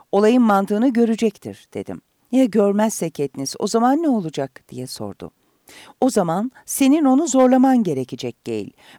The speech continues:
Bütün bunları uydurduğumu falan mı sanıyorsun?" Benim sesim de öfkeyle yükseldi. "Hayır, bilmiyorum." "Belki de başkan seni sadece elinde oynatmaya çalışıyordur.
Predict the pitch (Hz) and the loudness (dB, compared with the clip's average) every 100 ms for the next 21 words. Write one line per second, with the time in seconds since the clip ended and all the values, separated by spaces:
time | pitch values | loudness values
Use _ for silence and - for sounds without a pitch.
0 | - - 392 311 254 254 254 233 226 226 | -4 2 2 4 4 4 2 0 0 0
1 | 240 247 247 226 311 415 - 156 131 120 | 2 2 2 0 0 -2 -4 -4 -4 -4
2 | 110 - 113 - _ _ _ _ 175 208 | -8 -8 -12 -12 _ _ _ _ -6 -2
3 | 247 - 156 - 135 143 185 - 233 170 | -2 -2 -6 -6 -6 -4 -4 -4 -4 -4
4 | 147 - - 104 98 - _ _ _ - | -6 -8 -8 -8 -10 -16 _ _ _ -2
5 | 285 208 - _ 277 247 151 117 92 - | 0 0 -2 _ 0 0 0 -6 -10 -16
6 | _ _ _ _ _ _ - - - 330 | _ _ _ _ _ _ -20 -20 0 2
7 | 349 254 233 233 - 247 240 - 254 254 | 4 2 4 2 2 0 0 0 0 2
8 | 302 294 247 202 - 214 214 190 151 135 | 2 2 2 2 0 0 0 0 -2 -2
9 | 123 - 127 117 135 117 - 120 107 107 | -4 -6 -8 -6 -6 -8 -6 -6 -6 -8
10 | 104 - | -14 -18